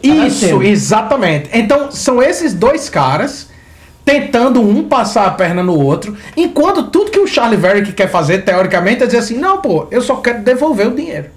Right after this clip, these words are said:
Speaker 1: <laughs> Eu só quero, tipo, "Não, eu não quero esse dinheiro, não. Eu quero resolver esse problema." Meu irmão, esse filme é foda, foda, velho. Um dos melhores filmes de crime que eu já assisti na minha vida. Tenso,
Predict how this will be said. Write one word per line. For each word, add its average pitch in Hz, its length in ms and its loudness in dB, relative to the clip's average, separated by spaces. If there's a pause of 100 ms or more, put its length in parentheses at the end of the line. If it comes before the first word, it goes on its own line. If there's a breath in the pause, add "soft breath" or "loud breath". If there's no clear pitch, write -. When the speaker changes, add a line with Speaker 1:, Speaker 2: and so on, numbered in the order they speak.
(260 loud breath)
Speaker 1:
<laughs> 240 500 2
Eu 262 140 2
só 285 200 0
quero, 254 260 0
tipo, - 220 -2
"Não, 277 180 4
eu 302 80 2
não 330 80 -2
quero 294 200 0
esse 285 140 -6
dinheiro, 262 240 0
não. 160 280 -4 (300 loud breath)
Eu 202 140 0
quero 254 160 0
resolver 247 460 2
esse 226 160 0
problema." 180 540 0 (220 loud breath)
Meu 220 100 2
irmão, 277 240 2
esse 254 200 0
filme 254 220 2
é - 20 -2
foda, - 1000 -2
foda, 294 720 0
velho. 170 220 0
Um 208 40 2
dos 214 100 2
melhores 254 340 2
filmes 285 200 -2
de 220 100 0
crime 240 440 0
que 208 80 -4
eu 196 60 2
já 190 60 2
assisti 185 160 -2
na 196 60 -2
minha 180 160 0
vida. 127 360 -4 (440 loud breath)
Tenso, 277 580 0